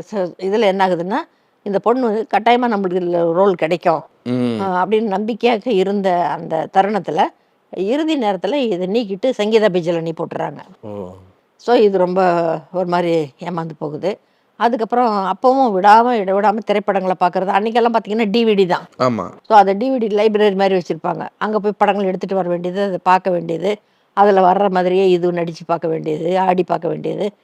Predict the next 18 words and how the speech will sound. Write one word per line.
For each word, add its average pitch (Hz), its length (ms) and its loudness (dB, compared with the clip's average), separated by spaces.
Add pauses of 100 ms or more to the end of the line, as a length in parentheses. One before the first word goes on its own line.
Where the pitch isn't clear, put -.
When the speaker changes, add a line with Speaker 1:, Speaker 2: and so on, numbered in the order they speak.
(120)
Speaker 1:
இப்படிதான் 233 340 2
இதனுடைய 190 340 0
பொழுது 180 260 -2
போயிட்டு 165 340 -6
இருக்குது. 139 260 -6 (400)
So, 233 180 2
அந்த 247 300 -2
மாதிரி 269 220 4
அங்க 214 280 2
போன 294 400 -2 (140)
சமயத்துல 190 460 0 (500)
நடிகர் 233 440 -2
கோவிந்தா 262 440 2
இருக்கிறாரு, 180 520 -2
கோவிந்தாவினுடைய 214 800 0
தம்பி 202 340 0 (100)
கீர்த்திகுமார்னு 180 680 -4
ஒருத்தர், - 320 -10